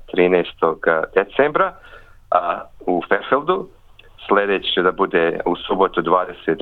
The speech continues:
prvog decembra, u okolici Fe-, Fairfielda, ali bliže Stocklandu i Vedel Parku. A u subotu, dvadeset osmog decembra,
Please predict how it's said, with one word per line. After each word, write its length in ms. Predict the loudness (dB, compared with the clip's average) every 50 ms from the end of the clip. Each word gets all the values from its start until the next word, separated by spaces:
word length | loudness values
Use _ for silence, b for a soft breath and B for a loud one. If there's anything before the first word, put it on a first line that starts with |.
| -6 -4
prvog 500 | -2 0 0 0 2 2 2 2 2 2 0 0 0 0 0
decembra, 600 | 0 -2 -2 0 0 0 2 2 2 0 0 0
u 80 | 0 -2
okolici 400 | -2 0 2 2 2 0 -2 -4 0 0
Fe-, 240 | 0 0 -2 -2
Fairfielda, 420 | -2 -2 -2 -2 -2 -2 0 0 0
ali 400 | 0 0 0 -2 -2 -4 -4 -6 b b b b b b b -6
bliže 300 | -4 -4 -2 -2 -2 -6 -4 -4
Stocklandu 560 | -4 -4 -4 -2 -2 -4 -4 -2 0 2 2
i 60 | 4
Vedel 280 | 4 4 2 2 0 -2 -2
Parku. 480 | -2 -2 -2 -2 -2 -2 0 0 0 -2 B B B B B B B B B B B -2
A 320 | 0 0 0 0 0 -2 -4 -6 -2
u 180 | 0 2 2 2 0 0
subotu, 380 | 0 0 2 0 -2 -2 -2 0
dvadeset 600 | 2 2 2 2 0 -4 -6 -2 -2 -2 0 2
osmog 380 | 0 0 0 0 -2 -2 0
decembra, 720 | 0 0 0 0 0 -2 -2 0 0 0 0 0 0 -2